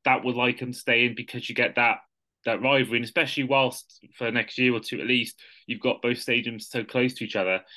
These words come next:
Even after that, I think there's some fans that actually want him to not do well, but still stay in the Premier League, because you get that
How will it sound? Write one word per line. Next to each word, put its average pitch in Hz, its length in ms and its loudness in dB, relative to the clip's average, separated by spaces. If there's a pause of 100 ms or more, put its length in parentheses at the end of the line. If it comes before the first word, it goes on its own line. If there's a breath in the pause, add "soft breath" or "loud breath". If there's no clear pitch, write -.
(320 loud breath)
Even 123 380 2
after 131 280 -2
that, 107 140 2
I 104 80 0
think 117 200 -4
there's 113 180 -10
some 123 140 -6
fans 107 320 -2
that 110 100 -2
actually 107 320 -2
want 113 160 0
him 107 140 -4
to 107 260 -2
not 143 240 0
do 131 120 2
well, 123 460 6
but 117 140 0 (180)
still - 340 -4
stay 117 220 -2
in 117 60 -2
the 107 60 -10
Premier 117 240 -4
League, 110 100 -6
because 120 180 -4
you 113 60 -14
get 127 300 0
that 113 240 2